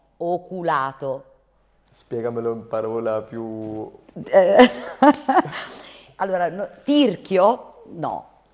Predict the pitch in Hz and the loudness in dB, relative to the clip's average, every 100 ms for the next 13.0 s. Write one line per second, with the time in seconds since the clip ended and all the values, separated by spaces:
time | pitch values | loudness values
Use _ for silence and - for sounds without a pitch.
0 | _ 151 208 220 226 170 160 156 135 120 | _ -12 -8 -6 -6 -6 -6 -8 -10 -8
1 | 127 120 123 135 - 139 113 117 113 117 | -8 -6 -8 -6 -6 -4 -4 -4 -6 -8
2 | 120 120 - 135 143 131 127 120 117 117 | -4 -6 -4 -6 -6 -8 -10 -6 -6 -4
3 | 113 113 113 113 113 110 110 170 196 226 | -4 -6 -8 -8 -8 -8 -8 -4 0 0
4 | 214 - 185 160 - 170 135 147 - 151 | 0 -2 -6 -6 -2 2 2 -2 -4 0
5 | 170 151 143 151 - 123 101 104 - 107 | 0 0 -4 -10 -16 -18 -16 -16 -16 -16
6 | - 110 107 110 - 113 104 110 107 107 | -16 -18 -18 -20 -14 -12 -10 -8 -6 -2
7 | 151 190 170 156 156 127 147 143 135 139 | -2 0 -2 0 0 2 2 2 0 0
8 | 147 143 143 139 123 123 120 120 101 _ | -2 -4 -4 -4 -4 -4 -6 -10 -16 _
9 | - 110 104 110 107 107 104 104 104 104 | -14 -12 -12 -10 -10 -10 -14 -16 -16 -16
10 | 101 110 - 113 107 104 110 107 101 104 | -14 -16 -14 -12 -12 -12 -10 -8 -8 -10
11 | 104 104 107 - 107 104 101 - 90 104 | -10 -12 -14 -14 -14 -14 -16 -14 -12 -10
12 | 113 110 110 107 104 104 107 101 104 | -10 -14 -10 -8 -4 -6 -6 -12 -10